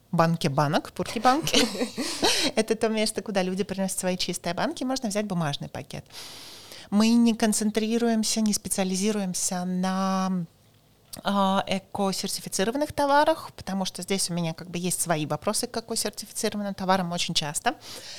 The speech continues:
Speaker 1: И в том числе мы не специализируемся для, с целью, а,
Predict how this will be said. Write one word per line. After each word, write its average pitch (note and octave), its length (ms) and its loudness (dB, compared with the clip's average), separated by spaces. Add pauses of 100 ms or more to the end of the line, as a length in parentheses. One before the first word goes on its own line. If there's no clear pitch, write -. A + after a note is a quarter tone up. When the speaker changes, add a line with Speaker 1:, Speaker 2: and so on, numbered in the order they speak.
(440)
Speaker 1:
И A3 340 0
в - 80 -8
том A3+ 260 6
числе A3+ 560 2
мы F#3+ 240 2
не G3 340 2
специализируемся F#3 1160 -2
для, F#3 400 0
с - 120 -2
целью, G#3+ 500 0 (640)
а, E3 380 -4